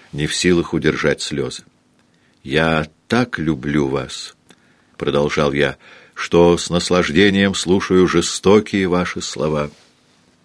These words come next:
О, всей кровью своей готов я засвидетельствовать свою любовь. Все мужчины более или менее искусно произносят эти классические фразы, возразила она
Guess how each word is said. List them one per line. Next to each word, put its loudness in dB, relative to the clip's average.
О, 2
всей 2
кровью 4
своей 2
готов 4
я 2
засвидетельствовать 0
свою -2
любовь. -2
Все 6
мужчины 6
более 8
или 6
менее 4
искусно 0
произносят 2
эти 0
классические -2
фразы, -2
возразила 2
она -2